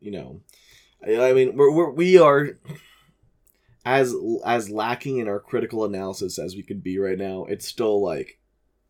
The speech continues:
too critical, quote unquote, for this movie, 'cause it's just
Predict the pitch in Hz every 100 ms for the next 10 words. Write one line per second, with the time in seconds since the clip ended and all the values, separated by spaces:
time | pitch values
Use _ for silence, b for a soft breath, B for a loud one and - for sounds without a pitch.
0 | _ - - 120 101 - 107 92 101 85
1 | 82 - 95 78 90 98 76 - 85 90
2 | 104 87 80 80 92 104 90 104 - -
3 | 113 -